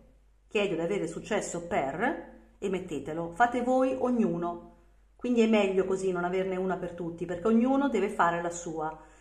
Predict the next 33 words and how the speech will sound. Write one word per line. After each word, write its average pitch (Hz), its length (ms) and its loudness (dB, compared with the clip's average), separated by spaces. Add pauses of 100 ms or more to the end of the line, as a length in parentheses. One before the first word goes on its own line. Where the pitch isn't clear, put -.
(120)
Eventualmente 254 640 4
fate 214 360 2
quella 165 360 -2
neutra. 135 520 -8 (420)
Va 160 100 -8
bene? 180 220 -4
Se - 120 -10
volete 202 240 -2
un 196 100 -2
po' 202 140 2
tirar 190 260 -2
su - 160 -6
le 185 120 -2
cose 185 360 2
nella 165 180 0
vostra 180 300 -4
vita, 190 240 -4
ma 165 80 -2
non 165 120 0
avete 170 500 -4 (320)
una 196 200 0
cosa 226 260 2
particolare, 254 640 0
chiedete 233 300 -2
proprio 170 440 -6
"Successo - 580 -6
in 262 100 0
quello 262 220 0
che 320 120 -2
faccio 156 320 -6
nella 208 180 -4
mia 226 140 0
vita". - 320 -10